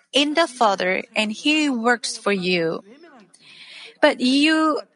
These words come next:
if you act in untruth, the Father cannot work for you. Things may seem to go well in the beginning, but the result won't be good. So please have spiritual operations of soul. But when we try to have truthful operations of soul,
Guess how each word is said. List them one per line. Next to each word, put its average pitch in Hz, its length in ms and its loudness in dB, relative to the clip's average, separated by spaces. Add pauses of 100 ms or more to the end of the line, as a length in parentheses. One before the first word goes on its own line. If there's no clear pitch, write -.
(260)
if 330 240 2
you 339 180 4
act 226 400 0
in 226 340 -2
untruth, 233 640 -2 (140)
the 233 160 0
Father 294 380 2
cannot 285 280 -2
work 277 220 0
for 302 80 -2
you. 285 320 -2
Things 330 340 -4
may 294 160 2
seem 247 280 -4
to 240 80 -2
go 208 180 0
well 196 300 2
in 269 100 -4
the 277 80 0
beginning, 302 560 -2
but 247 240 4
the 190 140 0
result 247 420 0
won't 208 340 -6
be 180 60 -2
good. 220 400 0
So 233 160 0
please 302 520 0
have 226 220 2
spiritual 262 460 -2
operations 185 580 0
of - 80 -8
soul. - 420 -2 (500)
But 233 180 4 (540)
when 302 460 2
we 311 120 4
try 269 340 2
to 302 200 2
have 240 560 0
truthful 320 480 0
operations 214 640 0
of 180 100 -2
soul, 180 380 -2